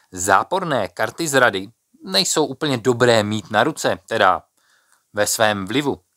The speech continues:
Ale ono jednou se jich asi někdo stejně dočká. Každopádně každý hráč vlastně doufá, že to nevyjde na něho.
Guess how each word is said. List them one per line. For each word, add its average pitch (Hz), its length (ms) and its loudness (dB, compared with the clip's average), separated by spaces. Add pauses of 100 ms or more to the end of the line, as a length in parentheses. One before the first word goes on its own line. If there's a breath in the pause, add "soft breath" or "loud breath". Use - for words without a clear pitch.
(380)
Ale 175 300 4
ono 107 340 0
jednou 117 440 0
se - 160 -6
jich 107 180 -8
asi 104 240 -8
někdo 95 320 -4
stejně 98 400 -6
dočká. 101 440 2
Každopádně 139 680 0
každý 156 400 -6
hráč 120 220 4
vlastně 113 280 -6
doufá, 98 420 0 (320 soft breath)
že 95 120 -14
to - 140 -12
nevyjde 92 540 -6 (160)
na 92 220 -4
něho. 95 380 -4